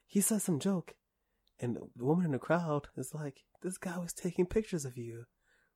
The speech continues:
while you were eating." And I was just like, I was like, "I know him."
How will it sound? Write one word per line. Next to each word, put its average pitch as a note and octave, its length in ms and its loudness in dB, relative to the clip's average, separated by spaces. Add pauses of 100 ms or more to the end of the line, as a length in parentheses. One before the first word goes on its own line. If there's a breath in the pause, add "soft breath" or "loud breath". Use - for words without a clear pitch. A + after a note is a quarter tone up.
while D3 160 -4
you D#3+ 120 0
were D#3+ 80 4
eating." B2 560 -2 (100)
And B2+ 120 -6
I C#3 60 0
was D3 100 0
just D3 160 -6
like, D#3+ 320 -6 (720 soft breath)
I D#3 80 -6
was - 100 -10
like, D#3 160 -4
"I G#3 180 6
know G#3 380 12
him." F#2 480 -2